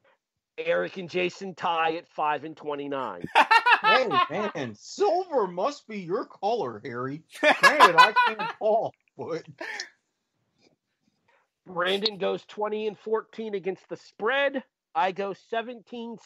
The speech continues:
Speaker 1: sixteen and one. Thank you to the tie in the Georgia, uh, what, which one was it? Georgia.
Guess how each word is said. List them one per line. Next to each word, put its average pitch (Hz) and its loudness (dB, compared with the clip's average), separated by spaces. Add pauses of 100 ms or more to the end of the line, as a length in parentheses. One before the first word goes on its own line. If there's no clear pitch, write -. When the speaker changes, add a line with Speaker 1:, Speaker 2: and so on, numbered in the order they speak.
Speaker 1:
sixteen 214 -10
and 156 -6
one. 226 0 (760)
Thank 185 -6
you 175 -12
to 175 -8
the 143 -8 (200)
tie 175 0 (2250)
in 165 -4
the 151 -6
Georgia, 156 -2 (220)
uh, 165 2
what, 151 -4
which 131 -10
one 120 -8
was 110 -10
it? 107 -12
Georgia. 165 -4